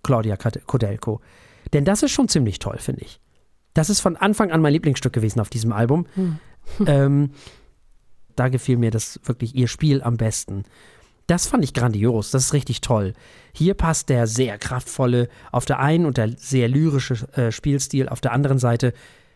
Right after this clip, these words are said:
Speaker 1: Ja, wie nur was. Das ist, äh, das ist wirklich toll. Das hat mir sehr gefallen. Also ich bin, was dieses Album angeht, ein bisschen dreigeteilt. Schubert fand ich tatsächlich nicht überzeugend.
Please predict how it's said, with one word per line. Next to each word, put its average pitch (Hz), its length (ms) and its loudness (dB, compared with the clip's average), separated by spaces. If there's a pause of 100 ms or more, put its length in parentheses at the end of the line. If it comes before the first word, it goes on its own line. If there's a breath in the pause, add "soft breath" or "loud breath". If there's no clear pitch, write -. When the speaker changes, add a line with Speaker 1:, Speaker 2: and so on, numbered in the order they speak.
(320 soft breath)
Speaker 1:
Ja, 98 260 -2
wie 151 100 2
nur 113 220 0
was. - 320 -10 (1300 soft breath)
Das 131 160 2
ist, 143 260 -2 (440 loud breath)
äh, 123 260 0
das 147 160 2
ist 190 120 0
wirklich 139 300 2
toll. 104 300 0 (140)
Das 135 180 -2
hat 143 160 -2
mir 139 360 2 (140)
sehr 131 300 2
gefallen. 107 460 -6 (1400 soft breath)
Also 160 180 2
ich 196 140 -4
bin, 233 300 0
was 180 100 0
dieses 175 240 -2
Album 180 320 0
angeht, 165 420 0
ein 143 140 0
bisschen 151 600 0 (320)
dreigeteilt. 190 840 0
Schubert 190 360 -2
fand 156 240 -2
ich 147 200 -6
tatsächlich 135 420 -2
nicht 170 160 2
überzeugend. 190 680 0